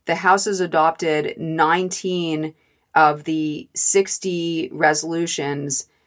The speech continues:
of impeachment that w-, were introduced since America was founded. And fifteen of those impeached officials have been judges, including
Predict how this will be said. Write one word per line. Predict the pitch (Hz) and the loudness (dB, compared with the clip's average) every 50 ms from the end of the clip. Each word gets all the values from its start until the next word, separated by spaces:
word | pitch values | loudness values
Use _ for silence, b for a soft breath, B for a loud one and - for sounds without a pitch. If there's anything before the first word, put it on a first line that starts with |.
| _ - | _ -2
of | 156 151 156 | 0 0 0
impeachment | 165 160 - - 208 190 - 196 180 170 156 | -4 -6 -4 -4 -6 -4 -2 -2 -2 -2 0
that | 165 160 | 0 0
w-, | 151 160 160 160 - - | 0 0 -2 -4 -4 -6
were | 156 160 160 - | -4 -2 -2 -2
introduced | 151 170 170 - 175 156 165 160 160 156 - - - - | -2 -4 -4 -6 -6 -4 -2 -2 -2 -4 -6 -8 -10 -6
since | - - - - 180 175 175 - - - | -4 0 0 2 2 0 0 -2 -2 -4
America | 170 165 156 156 151 151 156 156 - 170 143 143 143 139 | -4 0 2 2 4 4 2 0 -2 -2 0 0 0 0
was | 147 151 151 - | -2 -4 -4 0
founded. | - 196 208 214 220 190 170 151 147 147 147 156 b b b b b b b b b - | 2 2 4 4 2 2 0 0 -2 -2 -4 -8 b b b b b b b b b 0
And | 170 165 160 160 156 147 151 156 156 | 2 2 2 2 2 0 0 -2 -4
fifteen | - - - - 240 247 - - - 208 208 202 190 | -8 -6 0 2 2 2 0 -4 -6 -2 0 2 4
of | 175 170 165 160 160 | 4 2 0 0 0
those | 175 170 170 160 170 | 0 0 0 0 -2
impeached | 170 165 156 - - 180 - - - - - | -4 -4 -6 -6 -6 -6 -4 -6 -8 -4 0
officials | - 160 156 - 202 208 - - 190 175 165 | 0 0 2 2 0 0 2 0 -2 -2 -2
have | 185 165 | -4 -4
been | 151 156 156 151 | -2 -2 -2 -2
judges, | - 175 170 185 185 180 156 127 139 147 147 | 2 4 4 4 4 0 -4 -4 -4 -4 -4
including | 156 160 156 - - 202 190 185 180 175 170 170 165 160 | -6 -6 -6 -2 2 2 2 4 2 0 -2 -4 -6 -8